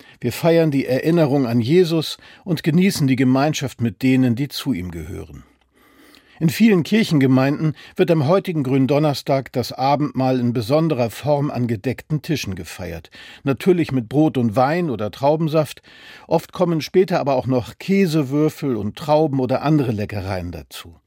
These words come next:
Ich mag das sehr gerne, dieses ungezwungene Miteinander und die Gespräche in fröhlicher Runde.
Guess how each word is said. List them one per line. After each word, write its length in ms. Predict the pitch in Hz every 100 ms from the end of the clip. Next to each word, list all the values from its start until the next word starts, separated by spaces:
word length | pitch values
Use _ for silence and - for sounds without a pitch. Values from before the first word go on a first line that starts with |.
| - - - - - - _ -
Ich 160 | 190
mag 220 | 175 180 170
das 200 | 175 -
sehr 160 | 151
gerne, 480 | 139 156 147 113 98
dieses 400 | 90 117 101 104
ungezwungene 720 | - 151 160 127 - 139 139
Miteinander 760 | 123 143 107 101 104 101 110 113
und 220 | - 113 107
die 60 |
Gespräche 600 | 104 95 - 123 139 -
in 80 | 101
fröhlicher 520 | - 135 135 104 104
Runde. 420 | 95 110 98 78